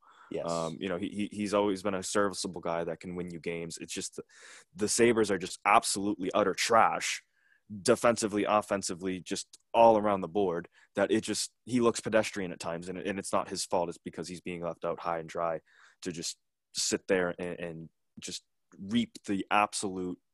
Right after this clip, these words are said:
Speaker 2: terribleness that is the Buffalo Sabres. So I think he'd be a good guy that could be on the move that's kind of under the radar. Um, and then I also threw in Patrik Laine. Uh, I, it's just not working with Columbus.
Speaker 1: Mm-hmm.
Speaker 2: And,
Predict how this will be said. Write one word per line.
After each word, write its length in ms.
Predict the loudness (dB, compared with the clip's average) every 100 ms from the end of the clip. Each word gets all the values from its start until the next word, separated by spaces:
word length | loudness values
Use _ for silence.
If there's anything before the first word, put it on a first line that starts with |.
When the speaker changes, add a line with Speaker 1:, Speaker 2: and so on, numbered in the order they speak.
| _ -18
Speaker 2:
terribleness 720 | -6 2 2 2 -2 -6 -6
that 180 | -6 -4
is 220 | -4 -6
the 240 | -10 -14 -8
Buffalo 320 | -8 -8 -10
Sabres. 400 | -8 -8 -8 -4
So 100 | -2
I 60 | 0
think 180 | -2 -4
he'd 160 | -4
be 260 | -4 -4 -6 -10 -10 -6
a 60 |
good 280 | -2 0 0
guy 220 | 2 2
that 160 | 2 -2
could 160 | -6 -8
be 220 | -8 -4
on 180 | -2 -4
the 80 |
move 280 | -6 -8 -6
that's 260 | -6 -6 -8
kind 220 | -10 -8
of 100 | -8 -8
under 180 | -8 -8
the 120 | -8
radar. 500 | -6 -6 -4 -4 -6 _ -20 -20 -20 _
Um, 420 | -6 -4 -2 -4 -6
and 180 | -4 -2
then 120 | 0
I 100 | 2
also 300 | 4 4 4
threw 320 | 0 0 0 0
in 80 |
Patrik 440 | 0 2 2 0 0
Laine. 380 | 2 2 -2 -8 _ _ _ _ _ _ _ _ _ -6
Uh, 300 | -2 -2 0
I, 200 | 2 2 2
it's 220 | 0 -2
just 220 | -4 -4
not 220 | 0 2 2
working 360 | 0 0 -4
with 160 | -6 -8
Columbus. 640 | -4 -4 -2 -6 -6 -8 -8
Speaker 1:
Mm-hmm. 220 | -6 -4
Speaker 2:
And, 260 | -4 -6 -12